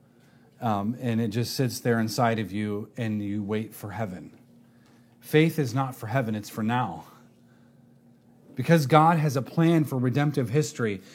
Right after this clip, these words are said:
any of his actions that pertain to redemption, for example, the dispensing and giving of faith to his people, all of that must necessarily find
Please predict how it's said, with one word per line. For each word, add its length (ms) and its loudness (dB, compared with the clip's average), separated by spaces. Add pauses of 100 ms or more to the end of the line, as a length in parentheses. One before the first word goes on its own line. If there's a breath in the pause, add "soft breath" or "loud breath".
(160 loud breath)
any 240 8
of 80 4
his 240 6
actions 920 2 (380 loud breath)
that 180 4
pertain 560 6
to 140 2
redemption, 680 4
for 260 4
example, 500 2
the 180 -4
dispensing 760 0
and 120 2
giving 300 2
of 120 -2
faith 320 -2
to 120 0
his 160 0
people, 680 -2 (420 loud breath)
all 240 6
of 80 4
that 200 4
must 280 2
necessarily 680 4
find 640 2